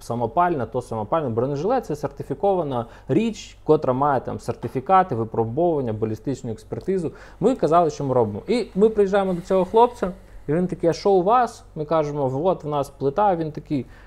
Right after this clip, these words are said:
«Що на неї там наклеєно? Що це за хіня?» Типу, ми кажемо: «О, це, це, типу, антиосколочний слой». Він каже: «Так, ви молодці, я зрозумів». Нам теж медики про це розповідали, що коли куля влучає,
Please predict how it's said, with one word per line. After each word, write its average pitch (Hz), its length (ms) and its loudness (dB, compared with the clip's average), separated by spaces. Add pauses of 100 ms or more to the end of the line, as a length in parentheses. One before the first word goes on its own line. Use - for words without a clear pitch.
(140)
«Що - 360 0
на 311 140 -2
неї 277 200 0
там 208 240 0
наклеєно? 202 680 0
Що - 180 -4
це - 140 -6
за 175 100 2
хіня?» - 520 -14
Типу, - 180 -14
ми 135 100 -4
кажемо: 123 440 -4 (180)
«О, 165 260 -6 (120)
це, 143 100 -6
це, 170 380 -2
типу, 143 280 -6
антиосколочний 127 800 -6
слой». 123 200 -6
Він 120 100 -4
каже: 113 320 -4
«Так, 185 240 4
ви 139 100 -2
молодці, 117 460 -4
я 185 120 0
зрозумів». 120 560 -6
Нам 120 180 -6
теж 120 360 -4 (300)
медики 120 420 -2
про 110 120 -2
це 107 180 -2
розповідали, 113 640 0
що - 160 -10
коли 113 240 -2
куля 113 280 0
влучає, 175 640 0